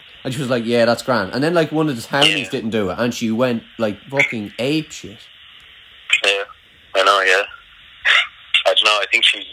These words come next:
Speaker 2: I think she preferred us to the, to the others. You know, our little table. You know.
Speaker 1: Yeah, she did like us, all right.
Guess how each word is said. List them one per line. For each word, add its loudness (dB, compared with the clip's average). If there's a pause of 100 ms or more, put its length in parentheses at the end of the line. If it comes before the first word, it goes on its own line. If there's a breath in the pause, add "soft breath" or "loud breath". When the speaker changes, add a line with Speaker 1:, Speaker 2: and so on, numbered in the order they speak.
Speaker 2:
I 4
think -4
she 2
preferred -2
us -8 (200)
to -8
the, -8 (280)
to -6
the -4
others. -6
You -8
know, -2 (340)
our 4
little -8
table. -4
You -6
know. -8 (560 soft breath)
Speaker 1:
Yeah, 2
she -6
did -2
like 0
us, -8
all -2
right. -4